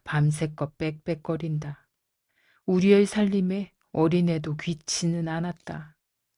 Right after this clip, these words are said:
울면서 겨자 먹기로 괴로운 대로 또 두부를 하지 않으면 안 된다. 그러나 이번에는 뗄나무가 없다. 나는 낫을 들고 떠난다.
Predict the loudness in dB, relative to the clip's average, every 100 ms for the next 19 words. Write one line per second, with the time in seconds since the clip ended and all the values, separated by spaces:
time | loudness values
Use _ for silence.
0 | _ _ _ _ _ _ _ _ _ 4
1 | 8 10 10 8 6 2 0 0 -2 -6
2 | _ -20 _ 2 4 8 8 8 4 0
3 | 0 2 2 0 -4 _ _ _ _ 2
4 | 4 6 4 4 2 2 2 -2 -6 -20
5 | -20 -20 0 2 2 0 2 4 4 4
6 | 2 4 4 4 4 2 2 2 2 0
7 | 0 -2 -4 -8 -20 -20 _ _ _ _
8 | _ _ _ -2 2 4 6 4 0 -6
9 | _ _ -4 0 2 2 2 0 -2 -8
10 | -18 _ 6 8 8 6 4 0 -4 -4
11 | _ -6 -4 -6 _ _ _ _ _ _
12 | 4 4 2 -2 -10 0 4 4 6 4
13 | 6 2 0 -2 0 2 4 2 0 -4
14 | -6